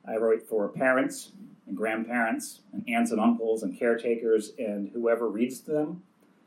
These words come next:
I write for people who enjoy good stories. I write for the gatekeepers. That's how we refer to you guys, as the gatekeepers. Uh, but we mean it very fondly. At least I do.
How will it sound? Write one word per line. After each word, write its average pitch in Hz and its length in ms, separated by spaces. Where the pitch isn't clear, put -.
I 120 80
write 120 340
for 113 160
people 120 500
who 107 480
enjoy 113 440
good 107 160
stories. 120 600
I 110 180
write 113 460
for 104 680
the 120 100
gatekeepers. 120 760
That's 117 140
how 113 140
we 104 60
refer 95 320
to 90 60
you 87 100
guys, 87 240
as 87 100
the - 80
gatekeepers. - 720
Uh, 92 140
but 110 120
we 120 120
mean 127 160
it 110 100
very 101 200
fondly. 98 400
At 110 60
least 98 140
I 95 140
do. 85 220